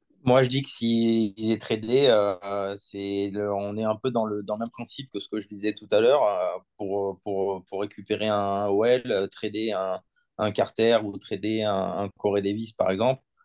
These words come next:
euh, ça aurait été une possibilité pour pouvoir arriver à, à, à améliorer l'O L. Après, moi, je pense que, que Carter peut, peut vraiment amener que, amener quelque chose. Euh,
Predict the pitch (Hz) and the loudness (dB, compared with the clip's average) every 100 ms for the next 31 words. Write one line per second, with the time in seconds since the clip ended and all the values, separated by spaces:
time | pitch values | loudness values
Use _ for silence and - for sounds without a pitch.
0 | _ - 95 92 92 92 92 90 82 - | _ -4 0 0 2 0 0 -4 -10 -6
1 | 92 92 95 104 101 104 98 95 92 101 | -4 -4 -6 -2 0 2 -2 -4 -2 -2
2 | 101 101 95 95 113 120 120 113 - - | -2 -8 -8 -2 4 6 6 4 -2 -14
3 | - 98 95 90 78 _ - 92 92 110 | 2 6 8 6 2 _ -4 -4 -4 -6
4 | 117 98 92 92 _ _ _ - 92 90 | -4 -4 -4 -10 _ _ _ -6 -2 0
5 | 95 85 90 92 98 98 95 98 110 117 | 0 0 -2 -2 -2 -4 -2 -2 0 0
6 | - - - 117 113 104 - 98 - 95 | -2 -10 -10 -4 -2 -4 -8 -12 -8 -4
7 | 95 98 _ _ - 107 107 - 120 120 | -2 -4 _ _ -8 0 0 2 0 2
8 | 104 98 95 101 92 110 117 104 101 - | 0 0 -2 -4 -4 0 0 0 -4 -6
9 | 101 - 104 104 98 98 - 127 127 _ | -4 -2 -4 -6 -8 -6 0 -2 -2 _
10 | _ - 98 95 | _ -2 2 2